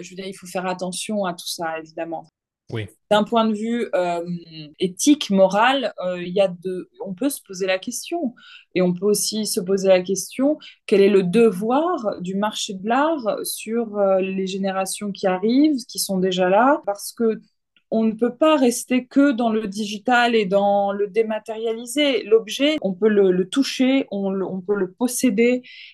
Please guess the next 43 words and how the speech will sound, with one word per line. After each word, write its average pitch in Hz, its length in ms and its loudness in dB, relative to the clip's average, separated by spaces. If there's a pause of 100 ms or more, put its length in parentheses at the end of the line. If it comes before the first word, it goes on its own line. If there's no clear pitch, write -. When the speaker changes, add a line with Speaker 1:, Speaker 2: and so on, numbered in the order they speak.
(120)
Speaker 1:
mais 202 220 2
à 202 120 2
travers 233 440 -4
la 214 100 -2
possession, 247 960 -2 (100)
euh, 190 480 2
il 185 100 -6
faut - 100 -16
pas 269 160 2
voir 254 120 2
la 196 120 2
possession 214 480 -4
comme 196 180 -2
quelque 202 280 -4
chose 220 220 -6
de 196 100 -4
négatif. 196 720 -2 (360)
La 190 80 4
possession 233 560 4
de, 233 120 6
d'une 196 140 -4 (260)
pièce, 277 360 4 (640)
même 247 160 2
si 247 120 0
elle 254 80 4
est 247 120 -4
très 254 180 -2
petite, 254 480 -4
avec 220 300 0
une 226 100 0
toute 226 180 -10
petite 214 300 -6
valeur, 247 320 6 (260)
elle 202 140 2
peut 220 140 4
apporter 226 400 2
énormément 214 480 2
de 202 60 -4
choses 208 400 -4
à - 120 -6
un 185 160 -2
être 185 260 -6
humain. 180 240 -4